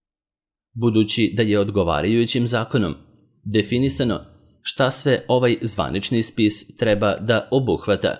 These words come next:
Predavači će polaznicima detaljno navesti svaki od ovih elemenata i dati odgovarajuće tumačenja. Prisutnima će takođe, pre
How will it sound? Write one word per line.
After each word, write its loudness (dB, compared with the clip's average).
Predavači 2
će -2
polaznicima 0
detaljno 0
navesti -2
svaki -2
od 0
ovih -2
elemenata 0
i 0
dati 0
odgovarajuće -2
tumačenja. 0
Prisutnima -2
će -2
takođe, 2
pre 0